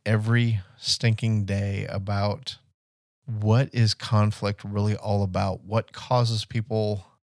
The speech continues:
to do some of the most vile and violent things that they would do? And so often it really comes down to words and words that were spoken to them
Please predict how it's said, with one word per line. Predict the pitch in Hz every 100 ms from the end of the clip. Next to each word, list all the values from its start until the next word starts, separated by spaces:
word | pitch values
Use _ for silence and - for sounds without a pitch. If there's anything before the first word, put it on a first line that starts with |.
| _ _ _ _ _ _
to | - 123
do | 110 117 117
some | 107 120 110
of |
the | 107
most | 101 101 -
vile | 104 98 101 107 110 110 110 110 - _
and | - 110
violent | 101 101 98 110 110 110 -
things | - - 110 107 110 107
that | 104 -
they | 107
would | 104 101 120
do? | 101 104 90 90 101 _ _ _ _ _ _ _ _ _ _ _
And | - 107 98 98
so | - - 107 101
often | 101 98 107
it | -
really | 101 101
comes | - 110 98 -
down | 98 98
to | -
words | 98 90 85 - -
and | 95
words | 98 101 101 -
that | -
were | 95
spoken | - - 104 101 101
to | 101
them | 98 95 95 98 101